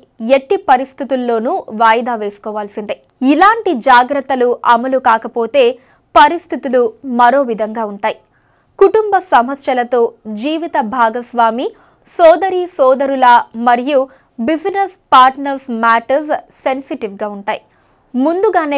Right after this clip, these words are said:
గ్రహించకపోతే సమస్యలుంటాయి. ఎవరితో శత్రుత్వం క్షేమం కాదు.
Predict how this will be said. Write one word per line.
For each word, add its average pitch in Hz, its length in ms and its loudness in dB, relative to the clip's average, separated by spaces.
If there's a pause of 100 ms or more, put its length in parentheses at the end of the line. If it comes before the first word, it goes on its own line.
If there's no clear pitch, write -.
(120)
గ్రహించకపోతే 240 840 -4 (540)
సమస్యలుంటాయి. 226 800 -4 (480)
ఎవరితో 311 640 0
శత్రుత్వం 254 680 -2
క్షేమం 233 680 -6
కాదు. 208 280 -6